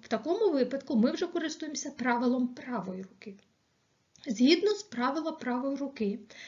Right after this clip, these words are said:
якщо відіг-, в чотири пальці вказують на напрямок лінії магнітної індукції, то відігнутий на дев'яносто градусів великий палець укаже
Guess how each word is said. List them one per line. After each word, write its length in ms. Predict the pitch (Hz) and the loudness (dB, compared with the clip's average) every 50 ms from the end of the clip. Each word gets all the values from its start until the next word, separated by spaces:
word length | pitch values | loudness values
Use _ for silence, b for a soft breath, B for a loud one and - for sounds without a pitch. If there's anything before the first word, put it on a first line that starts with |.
| B B B B B B B | B B B B B B B
якщо 600 | 214 214 208 208 - - 349 381 427 - - - _ _ _ _ b b b b b b b b b _ _ _ _ _ _ _ - | 2 2 0 0 -2 0 0 2 0 0 -4 -12 _ _ _ _ b b b b b b b b b _ _ _ _ _ _ _ 2
відіг-, 460 | 214 254 226 214 - 330 339 339 - - | 4 4 4 6 4 4 4 2 2 0
в 160 | 196 262 269 | 0 0 2
чотири 420 | - - 277 277 349 349 359 339 | 2 0 0 2 2 2 2 2
пальці 600 | 330 - 285 285 294 277 285 - - 196 185 190 190 - - | 0 0 0 2 2 0 0 -4 -6 -4 -4 -4 -4 -6 -10
вказують 760 | - - 294 277 294 269 202 - 220 190 185 180 - - - - - - 214 226 - | -8 -2 0 2 2 2 2 2 2 0 0 0 -4 -8 -14 -10 -6 -6 -4 -2 2
на 160 | - 220 240 240 | 4 6 6 6
напрямок 600 | 254 277 302 294 - 240 226 226 214 202 - 233 | 6 4 2 0 2 4 4 4 4 4 4 6
лінії 360 | 233 247 233 220 214 208 196 | 8 8 10 8 8 6 4
магнітної 640 | 202 208 202 214 233 240 233 233 - 208 214 208 | 4 4 4 4 4 4 4 2 2 2 4 4
індукції, 500 | 202 196 185 190 190 - - - 226 202 | 4 4 4 2 -2 -6 -6 -6 -6 -4
то 200 | 202 - 269 254 | -2 0 2 6
відігнутий 720 | 233 254 226 208 226 311 339 349 339 320 302 247 - 254 220 | 6 6 6 6 6 4 2 2 -2 -8 -6 -4 0 2 2
на 140 | 226 220 | 2 2
дев'яносто 600 | 208 226 220 233 247 247 269 277 247 - - 247 | 2 2 2 2 2 2 2 0 -4 -6 -6 -6
градусів 580 | 214 214 247 240 226 196 202 196 - - 208 190 | -4 -2 -2 0 0 0 -2 -2 -4 -4 -4 -2
великий 440 | 196 220 226 226 214 208 214 202 196 | 0 0 0 0 0 -2 -2 -4 -4
палець 440 | - - 269 311 359 403 392 - - | -4 -4 -4 -2 -2 -4 -4 -6 -6
укаже 520 | 269 220 - - 262 277 302 - 349 339 | -6 -6 -4 -4 -6 -6 -4 -4 -4 -6